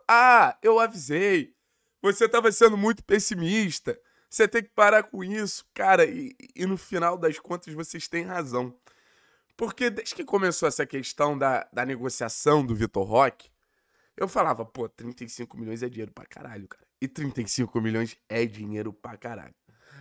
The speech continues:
Aí quando foi pra quarenta, eu falei, "Pô, mano, Atlético tá chegando no limite da negociação. Quarenta milhões é muito dinheiro.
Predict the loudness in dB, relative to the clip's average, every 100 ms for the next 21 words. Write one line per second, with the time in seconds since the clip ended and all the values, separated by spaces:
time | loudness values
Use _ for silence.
0 | -2 2 2 2 -4 -4 -4 -2 -2 -2
1 | -4 -8 -10 -12 _ -18 -18 _ _ _
2 | _ _ -12 -10 -10 _ _ -6 -4 -4
3 | -2 -2 -4 -6 -8 -8 -8 -6 -8 -4
4 | -4 -4 -12 _ _ _ _ _ 0 2
5 | 2 -2 -4 -2 -4 -6 -8 -8 -10 -12
6 | -4 -2 -4